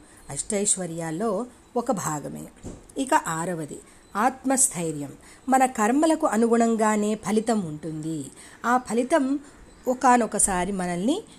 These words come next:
బలవంతుల్ని చేస్తే మరోసారి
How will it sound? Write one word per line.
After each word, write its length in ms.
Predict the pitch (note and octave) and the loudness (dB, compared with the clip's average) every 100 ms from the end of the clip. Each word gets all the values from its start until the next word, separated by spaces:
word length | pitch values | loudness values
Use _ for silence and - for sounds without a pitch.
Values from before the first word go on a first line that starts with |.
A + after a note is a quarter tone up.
| - - - | -20 -18 -12
బలవంతుల్ని 760 | F3 F3 G#3+ C#4+ B3+ C#4 A3+ - | -4 -2 2 2 2 2 2 0
చేస్తే 520 | D#3 D3+ B3 G#3 G3 - - - | -2 0 0 2 0 -6 -18 -10
మరోసారి 800 | F3 F3 B3 C#4+ A#3+ G3 D#3 D#3 | -4 2 4 4 2 0 -4 -8